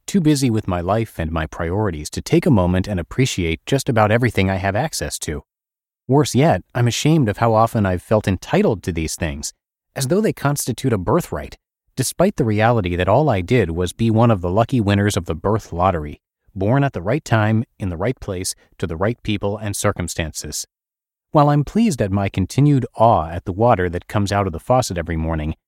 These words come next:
I find I need to work to sustain my attention toward just how great things and services available to me are, even when life throws me a curveball, or two or three.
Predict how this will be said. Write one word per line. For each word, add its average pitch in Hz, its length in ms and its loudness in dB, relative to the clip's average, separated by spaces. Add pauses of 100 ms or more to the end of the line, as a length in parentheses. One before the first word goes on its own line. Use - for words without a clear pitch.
(340)
I 131 100 -2
find 208 300 4
I 147 60 4
need 127 220 2
to 101 100 -4
work 98 320 -2
to - 140 -8
sustain 117 480 0
my 92 100 0
attention 87 540 -2
toward 98 280 0 (220)
just 165 220 0
how 127 220 2
great 120 420 0
things 120 420 4
and 90 160 -4
services 110 520 -2
available 98 480 2
to - 120 -4
me 92 160 0
are, 110 400 4 (340)
even 170 280 2
when 139 120 4
life 113 220 2
throws 104 320 -2
me 101 100 0
a 90 60 -2
curveball, 87 640 -2 (120)
or 104 220 0
two 104 240 2
or 85 80 0
three. - 400 -4